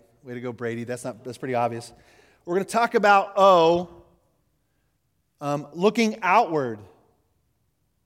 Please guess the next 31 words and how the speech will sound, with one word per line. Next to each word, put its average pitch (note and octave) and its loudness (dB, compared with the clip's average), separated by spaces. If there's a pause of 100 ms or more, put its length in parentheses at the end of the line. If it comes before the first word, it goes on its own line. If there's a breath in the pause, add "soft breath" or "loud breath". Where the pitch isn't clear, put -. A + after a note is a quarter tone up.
(540)
brings D3+ -6
inward D#3 -8
joy. G#2+ -12
Looking G#3+ -2
around G3+ 2
us, D3+ -8
looking F#3 -4
to - -12
see F#3+ -6
who A3 -2
can A#3 -2
we F#3+ -2
bless, C#3+ -4
who G#3 -6
can G#3+ -4
we F3 -2
help, F3+ -2 (180 loud breath)
actually G#3 -2
brings F3 -8
more F#3 -2
joy E3+ 0 (360 loud breath)
than E3 -4 (220)
being F3 -2
focused F#3+ 0
on E3 -8
what's D#3+ -8
going F3 -2
on E3+ 0
inside D#3 -4
of C#3 -6
me. B2+ -8